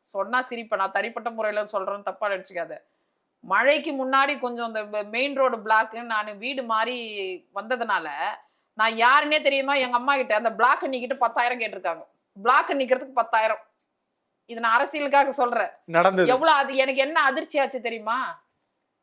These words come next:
Speaker 1: உடனடியா ஏஐக்கு கால் பண்ணேன்.
Speaker 2: ம்.
Speaker 1: "என்ன சார் பிளாக்குக்கு ஏதாவது?" அப்படிலாம் எதுவுமா இல்லைன்னாரு. அவரு சொன்னார். உள்ளாட்சியில அது கவுன்சிலர் சொல்லி வந்தாங்களோ, இல்ல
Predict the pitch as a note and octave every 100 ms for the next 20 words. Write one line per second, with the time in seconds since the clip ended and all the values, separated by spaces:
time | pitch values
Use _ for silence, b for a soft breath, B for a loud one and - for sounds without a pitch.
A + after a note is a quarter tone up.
0 | - D4 D4+ D4 D#4 C#4+ C#4 C#4 C4 A#3+
1 | B3 A#3+ A3 G3 - C#3+ C3 B2 B3 C#4+
2 | C#4+ G#3+ A#3 C#4 D4 C4 C4 C4 B3+ _
3 | _ _ - A3+ C#4 C#4 C#4+ B3 C4 A#3+
4 | A3+ G3 G3 F#3 D#3 C#3 _ _ _ _
5 | _ - F3 F#3 G3 F#3 F3+ E3 D3 _
6 | _ _ _ _ _ _ _ _ _ _
7 | _ _ _ F#3+ G#3+ A3 G#3+ G3+ G3 F#3+
8 | G3+ G3 G3 G3+ F#3+ F3+ F3 E3+ E3 F#3+
9 | A#3 G3+ F3+ F3